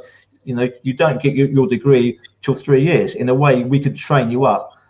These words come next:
But I think in theory, although th-, this year and last year's been easier because obviously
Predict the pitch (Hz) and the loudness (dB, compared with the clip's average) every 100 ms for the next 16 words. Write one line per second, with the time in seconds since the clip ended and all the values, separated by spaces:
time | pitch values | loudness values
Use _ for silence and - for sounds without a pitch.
0 | _ - 127 127 165 147 139 123 - 151 | _ -2 0 2 0 0 -2 -6 -4 0
1 | 127 123 123 - _ _ _ 147 147 165 | 2 2 -4 -8 _ _ _ 0 2 2
2 | 143 143 - 123 127 123 165 - 151 139 | 2 -2 -10 -10 -10 -4 -4 -2 -2 0
3 | 139 160 156 135 - 127 131 160 147 113 | 2 2 2 -2 -4 -2 0 0 -2 -4
4 | 110 - 127 127 113 113 117 | -6 -6 -2 -2 -4 -8 -10